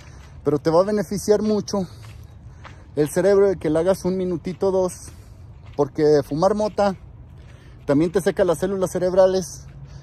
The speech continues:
¿Y cuántas motas has fumado y cuánta irrigación sanguínea le has, le has puesto a las células cerebrales? Nada.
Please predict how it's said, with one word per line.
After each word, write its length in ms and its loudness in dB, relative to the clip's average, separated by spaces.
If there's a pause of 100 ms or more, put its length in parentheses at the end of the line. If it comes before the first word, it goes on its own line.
(140)
¿Y 80 -12
cuántas 440 -2
motas 360 -4
has 40 -16
fumado 340 0
y 60 -2
cuánta 720 2
irrigación 520 -2
sanguínea 440 -4
le 80 -2
has, 240 -8
le 160 0
has 100 -6
puesto 320 -4
a 20 0
las 120 -4
células 260 -6
cerebrales? 440 -4
Nada. 380 -4